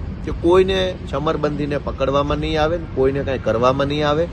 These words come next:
બધા પાસેથી ભાજપવાળા થોડું થોડું ચૂંટણી ફંડ લઈ લેશે અને ઘીના ઠામમાં ઘી પાડી દેશે, એવી પૂરી વિશ્વાસ, પૂરી શ્રદ્ધા છે. એટલે હવે ન્યાયની માંગણી નથી કરતા કે એવું કંઈ. અમે વિરોધ, વિરોધ પક્ષ તરીકે એવું કહેતા નથી કે ભાઈ હવે તમે કડક કાર્યવાહી કરજો.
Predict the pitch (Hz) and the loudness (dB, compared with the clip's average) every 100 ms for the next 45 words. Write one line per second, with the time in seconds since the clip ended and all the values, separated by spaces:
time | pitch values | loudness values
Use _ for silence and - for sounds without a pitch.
0 | - - - - - 151 185 175 170 165 | -8 -10 -10 -8 4 8 10 10 6 6
1 | 165 170 151 147 160 156 151 143 139 147 | 2 4 6 6 4 4 4 4 2 0
2 | 143 143 131 131 139 135 135 139 143 175 | 2 0 0 -4 -2 -2 -2 2 6 8
3 | 165 135 123 123 107 117 156 165 147 147 | 8 6 2 -2 -2 2 4 4 2 2
4 | 135 110 139 131 131 147 123 101 117 165 | 0 2 2 4 4 4 2 0 0 0
5 | 180 180 240 285 233 - 202 160 160 180 | 0 2 6 8 6 4 4 2 2 -2
6 | 196 170 143 185 160 131 123 - - - | 0 0 4 6 6 2 -2 -8 -16 -2
7 | - 160 196 180 202 165 143 170 202 190 | 0 6 8 10 8 4 8 10 10 8
8 | 196 180 165 175 190 185 175 175 175 185 | 4 6 6 4 2 2 2 2 2 2
9 | 180 170 170 165 165 151 175 175 170 170 | 0 0 0 2 2 2 4 4 4 2
10 | - - - - - 135 190 185 - 131 | 0 -10 -12 -12 0 4 4 4 -4 0
11 | 147 180 - - - 180 208 220 208 202 | 4 4 2 0 2 4 8 10 10 8
12 | 190 190 190 180 180 175 170 165 165 160 | 6 6 6 2 2 4 6 6 6 4
13 | 160 143 147 143 135 131 127 120 98 101 | 0 2 2 2 0 2 2 2 0 -6
14 | 92 95 | -6 -10